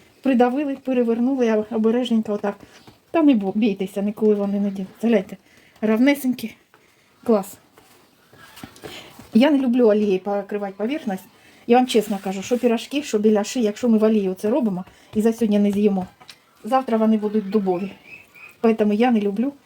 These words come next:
працювати тісто і олія. Ось, мукичкою присипали трішечки все. І там воно і не потребує нічого. Гляньте,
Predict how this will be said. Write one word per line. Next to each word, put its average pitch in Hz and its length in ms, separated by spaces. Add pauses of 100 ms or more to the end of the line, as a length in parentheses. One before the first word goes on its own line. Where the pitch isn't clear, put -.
(920)
працювати 214 500 (440)
тісто 254 280
і 196 100
олія. 185 280 (560)
Ось, 208 280
мукичкою 220 460
присипали 247 520
трішечки 214 500
все. 196 240
І 240 220
там 269 380
воно 277 180
і 254 40
не 247 100
потребує 202 460
нічого. 180 340
Гляньте, 196 280